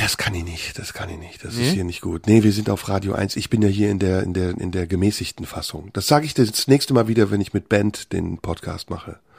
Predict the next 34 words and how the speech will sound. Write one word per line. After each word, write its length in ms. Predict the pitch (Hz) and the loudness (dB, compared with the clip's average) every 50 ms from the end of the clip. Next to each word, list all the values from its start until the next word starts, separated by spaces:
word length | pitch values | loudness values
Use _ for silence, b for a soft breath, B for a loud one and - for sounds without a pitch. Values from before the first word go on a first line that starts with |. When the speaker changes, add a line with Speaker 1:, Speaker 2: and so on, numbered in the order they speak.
| B B B B B B | B B B B B B
Speaker 2:
Okay, 320 | - 147 - - 113 - - - | 2 2 4 4 0 -2 -2 -2
Speaker 1:
Oder, 160 | - 104 101 95 - | -2 -2 -2 0 -2
Speaker 2:
okay. 80 | 101 - | 0 2
Speaker 1:
oder 100 | 107 101 | 2 2
mit 140 | 95 92 - | 2 2 0
Sarah 280 | 104 101 98 98 90 | 0 0 2 0 0
Wagenknecht, 720 | 92 92 95 98 95 90 - 92 85 82 - - - - _ | 0 0 0 0 -4 -8 -10 -10 -10 -10 -12 -14 -20 -20 _
dann, 180 | - 95 92 92 | -8 -8 -6 -2
dann 180 | 95 98 104 101 | 2 2 2 4
sag 220 | 110 101 101 98 | 4 4 2 2
ich 140 | 92 87 - | -2 -8 -10
sowas. 460 | - 90 80 78 76 - - - - _ _ _ _ _ _ _ _ _ _ _ _ | -10 -10 -10 -10 -10 -10 -10 -10 -10 _ _ _ _ _ _ _ _ _ _ _ _
Speaker 2:
Da 120 | _ 135 123 | _ 2 4
haust 200 | 143 147 131 - | 4 2 4 2
du 60 | 127 | 2
raus, 300 | 101 104 98 90 - - | 4 4 2 2 2 0
ne? 220 | 101 104 131 160 - _ _ _ _ _ - - - | 2 2 2 0 -2 _ _ _ _ _ -12 -4 -2
Speaker 1:
Da 140 | - 87 85 | -2 0 0
hau 100 | 87 87 | -2 0
ich 80 | - | 0
Speaker 2:
Ich 80 | 131 - - | 0 2 2
würd 100 | 202 190 | 0 0
Speaker 1:
raus. 40 | |
Speaker 2:
zum 120 | - 190 170 | 0 0 0
Beispiel, 520 | 175 180 - - 180 170 165 165 156 - - _ _ _ _ _ _ _ _ _ _ _ _ _ _ _ _ - _ _ | 0 0 0 4 6 6 6 6 2 -2 -6 _ _ _ _ _ _ _ _ _ _ _ _ _ _ _ _ -20 _ _
ich 200 | - - - - | -4 -4 0 0
würd 100 | 156 - | 0 0
zum 140 | - 160 156 | 0 0 0
Beispiel, 240 | 160 151 - 156 | 0 4 6 6
jetzt, 160 | 143 139 - - | 6 6 4 2
äh, 540 | - 113 104 - 95 101 - 117 110 - - | -4 -6 -6 -4 -4 -4 -2 -4 -4 -6 -4
keine 280 | - 110 110 110 98 76 | 0 2 4 4 4 2
Ahnung, 280 | 80 95 98 90 87 | 2 2 2 2 2
so, 320 | 82 85 85 82 76 71 | 2 0 -2 -2 -4 -6